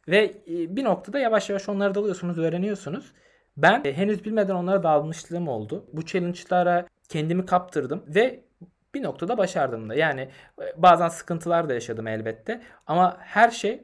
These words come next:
bana ciddi tecrübe olarak geri döndü. Yani burada da alt metin şu. Yorulacaksınız arkadaşlar. Yani her iş için bu, e,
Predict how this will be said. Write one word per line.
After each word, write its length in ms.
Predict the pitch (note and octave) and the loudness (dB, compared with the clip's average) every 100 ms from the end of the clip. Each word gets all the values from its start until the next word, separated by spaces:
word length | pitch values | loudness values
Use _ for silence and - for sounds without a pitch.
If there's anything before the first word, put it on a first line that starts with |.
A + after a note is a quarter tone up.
| _ | _
bana 260 | D3+ F#3+ F3+ | 2 2 0
ciddi 300 | C#3+ D#3 G3 | -6 -10 -4
tecrübe 320 | - D3+ E3 | -4 -4 0
olarak 460 | D#3 D3+ D#3 - | 2 0 -2 -10
geri 220 | - C3 C3+ | -4 -2 -2
döndü. 320 | A2 G#2 G2+ _ _ - | -6 -8 -12 _ _ 0
Yani 320 | D#3+ E3+ - - _ _ _ | 2 2 -4 -14 _ _ _
burada 260 | G3 A3+ G3+ | -6 2 6
da 300 | G#3+ A#3 - _ | 6 6 0 _
alt 220 | D#3 G3 | 4 4
metin 260 | F#3+ F#3+ F#3+ | 2 -2 -4
şu. 300 | - F#3+ G#3 - _ _ _ _ _ | -4 -6 -8 -12 _ _ _ _ _
Yorulacaksınız 640 | D#3 F3 G#3+ - - C3 A#2+ | -2 0 2 -2 -4 -4 -2
arkadaşlar. 560 | A2+ C3+ A2 - - _ | -2 -2 -6 -8 -20 _
Yani 180 | D3 D3 | -4 2
her 140 | F3 | 4
iş 140 | F#3 - | 4 0
için 200 | - A2+ | -12 -10
bu, 240 | A2 G#2+ - _ | -10 -10 -20 _
e, 60 | - | -20